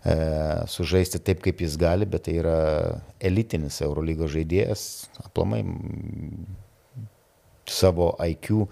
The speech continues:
savo sprendimais, savo žaidimo skaitimu. E, nu, ne veltui yra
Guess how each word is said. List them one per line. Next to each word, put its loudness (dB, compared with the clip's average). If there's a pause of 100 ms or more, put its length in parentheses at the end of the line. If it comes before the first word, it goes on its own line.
(300)
savo 4
sprendimais, 0
savo 0
žaidimo -2
skaitimu. -2 (500)
E, -2 (320)
nu, 2 (280)
ne 2
veltui 0
yra 2